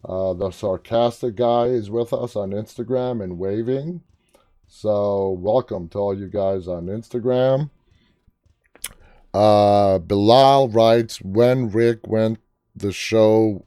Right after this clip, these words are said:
was a bit bad." Disagree, Bilal. Respectfully disagreeing. Like I just said a few minutes ago, this past season, season ten, without Rick Grimes, was a phenomenal season.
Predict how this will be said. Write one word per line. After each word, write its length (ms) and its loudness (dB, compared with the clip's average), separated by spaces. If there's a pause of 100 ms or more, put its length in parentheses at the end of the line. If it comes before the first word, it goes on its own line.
was 300 -2
a 60 -6
bit 360 -4
bad." 460 -6 (800)
Disagree, 500 4
Bilal. 600 2
Respectfully 760 -2
disagreeing. 1000 0 (520)
Like 200 -4
I 80 0
just 260 -2
said 160 2
a 40 0
few 200 -6
minutes 360 -2
ago, 500 2 (320)
this 180 -4
past 380 0
season, 500 -2
season 420 -6
ten, 480 -4 (180)
without 480 0
Rick 280 -4
Grimes, 680 -4 (360)
was 160 0
a 80 2
phenomenal 600 0
season. 580 -10